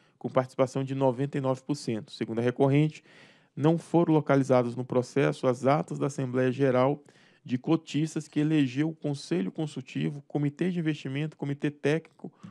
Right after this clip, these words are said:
ou de outro comitê do fip. E ocorre que, segundo a Comissão de Licitação, o próprio consórcio Omnium Energy, em suas contrarrazões ao recurso, esclarece que as informações exigidas no item dez oito dois do edital referem-se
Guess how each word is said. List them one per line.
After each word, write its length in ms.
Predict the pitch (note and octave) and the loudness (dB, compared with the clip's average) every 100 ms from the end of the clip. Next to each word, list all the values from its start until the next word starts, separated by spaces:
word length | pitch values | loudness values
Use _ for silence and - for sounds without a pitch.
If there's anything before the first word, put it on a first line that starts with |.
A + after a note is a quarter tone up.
| - | -8
ou 160 | - D3 | 0 0
de 320 | C#3+ D#3 D3 - | 2 -2 -2 0
outro 380 | D3 E3 D#3 - | 2 2 0 -4
comitê 680 | D#3+ D#3 D3 - C#3 C#3+ - - | 0 0 0 2 2 2 -2 -10
do 720 | C#3 C#3 C#3+ C#3+ C#3 C3+ B2+ | -6 -2 0 0 0 -2 -6
fip. 600 | - - A#2 - - _ _ _ _ _ _ _ _ _ _ _ _ _ _ _ _ _ _ _ - | -6 -2 -2 -4 -20 _ _ _ _ _ _ _ _ _ _ _ _ _ _ _ _ _ _ _ 0
E 120 | E3 | 6
ocorre 360 | D#3+ D3+ F3+ F#3 | 6 6 6 4
que, 200 | F3 C#3+ | 4 2
segundo 420 | - C#3 D3 E3 | 2 0 0 0
a 40 | D#3+ | 0
Comissão 300 | C#3+ C3+ C3 | -2 -2 -4
de 60 | |
Licitação, 560 | A#2+ - A#2+ - E3+ F#3 | -2 -2 0 2 0 0
o 140 | - | -2
próprio 460 | - - F#3 F#3+ - | -2 0 2 0 -2
consórcio 640 | - C#3+ - C3+ C3+ C3+ - | -2 -2 0 0 0 -4 -2
Omnium 420 | C3+ C#3 B2+ A#2+ - _ _ | -2 0 -2 -4 -10 _ _
Energy, 440 | A#2+ C3+ D3+ C#3+ E3 | -2 0 0 -2 -6
em 160 | - C3+ | -6 -8
suas 360 | - D#3+ D#3 | -6 -2 -2
contrarrazões 720 | - C#3 C3+ A#2+ A#2+ A2+ A#2 | -2 -2 -2 0 0 0 -2
ao 60 | B2+ | -2
recurso, 420 | C3+ - D#3 - | -2 0 -4 -4
esclarece 460 | - - C#3+ D#3 D#3 | -8 -4 0 0 -2
que 60 | |
as 100 | C#3+ | -4
informações 580 | C#3+ C#3 C3+ C3 D3+ D#3+ | -4 -6 -6 -4 -4 -4
exigidas 680 | D#3+ C#3 C3 B2+ D3 C#3+ B2 | -4 -4 -6 -6 -6 -4 -4
no 40 | C3 | -4
item 180 | C3 B2+ | -4 -2
dez 220 | C3 B2+ | -2 0
oito 200 | C3 C3 | -2 -4
dois 220 | A2+ A#2 | -4 -2
do 60 | A#2+ | -4
edital 360 | A2 - C#3 | -6 -4 -2
referem-se 800 | D3+ C3+ - C#3 D3+ D3 B2 - | -2 -4 -2 0 2 0 -6 -16